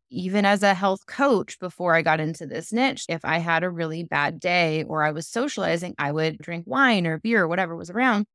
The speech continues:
That's just what I was used to doing when I felt terrible. But because I felt so terrible, I was like, "I can't do that this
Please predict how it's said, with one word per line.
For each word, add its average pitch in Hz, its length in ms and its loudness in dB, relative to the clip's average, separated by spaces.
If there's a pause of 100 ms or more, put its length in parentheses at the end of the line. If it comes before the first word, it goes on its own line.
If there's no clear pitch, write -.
(120)
That's 190 440 0
just - 200 -10
what 180 120 4
I 170 60 6
was 170 180 -4
used 165 180 -10
to 170 80 -10
doing 156 460 -4
when 160 160 -4
I 147 100 -4
felt 147 240 -6
terrible. 175 600 -2
But 175 160 2
because 190 400 -2
I 175 140 2
felt 170 300 -2
so 220 460 2
terrible, 147 720 -4
I 170 60 -4
was 170 100 -4
like, 170 160 0
"I 170 100 2
can't 190 360 -4
do 202 160 -6
that - 220 -8
this - 200 -18